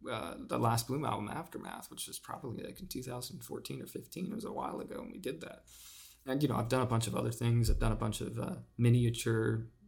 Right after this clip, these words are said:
compositions, and I've thrown guitar solos on top of other tracks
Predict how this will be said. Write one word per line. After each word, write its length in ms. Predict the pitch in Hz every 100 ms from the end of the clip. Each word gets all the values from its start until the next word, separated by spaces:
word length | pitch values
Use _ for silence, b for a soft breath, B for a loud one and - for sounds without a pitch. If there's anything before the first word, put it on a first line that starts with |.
| -
compositions, 920 | - 110 117 113 107 - 73 71 -
and 80 | -
I've 260 | - - - B B -
thrown 640 | - 120 113 113 113 117 - - -
guitar 380 | 117 - 123 120
solos 800 | - 123 117 117 113 117 - -
on 200 | - 214
top 220 | - 117
of 80 | -
other 160 | - -
tracks 800 | - 120 117 - - - -